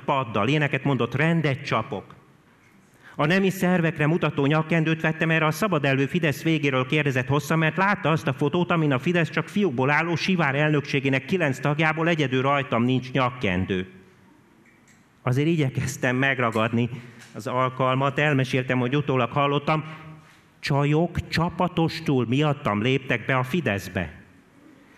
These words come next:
Miért titkolták ezt előlem?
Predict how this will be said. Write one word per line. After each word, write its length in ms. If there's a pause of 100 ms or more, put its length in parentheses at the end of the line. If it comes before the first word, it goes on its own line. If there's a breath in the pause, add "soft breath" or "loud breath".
(280 loud breath)
Miért 420
titkolták 840
ezt 260
előlem? 640